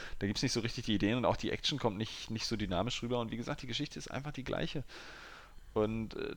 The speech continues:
das braucht man nicht. Und zumal irgendwie diese ganzen, äh, ähm, Verweise auf, auf, äh, die Bourne-Filme oder die Geschichte von Jason Bourne, die sind so,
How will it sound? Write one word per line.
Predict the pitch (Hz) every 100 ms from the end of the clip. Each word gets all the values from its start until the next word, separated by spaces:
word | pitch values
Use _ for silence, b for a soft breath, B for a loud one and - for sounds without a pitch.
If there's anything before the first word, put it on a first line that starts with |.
| -
das | -
braucht | - 127 208
man | 180
nicht. | 104 - 147 -
Und | 123
zumal | 147 127 143 175
irgendwie | 160 156
diese | 131 123
ganzen, | 147 233 240 214 -
äh, | 65 82 135 127 92 107
ähm, | 123 123 117 - - - - - - - - - -
Verweise | - 117 110 135 180 185 156
auf, | - 127 -
auf, | 113 117 - -
äh, | 110 110 107
die | -
Bourne-Filme | - 117 196 - 214
oder | 143 117
die | 107
Geschichte | 123 180 -
von | 127
Jason | 131 151
Bourne, | 185
die | 143
sind | 147
so, | 175 208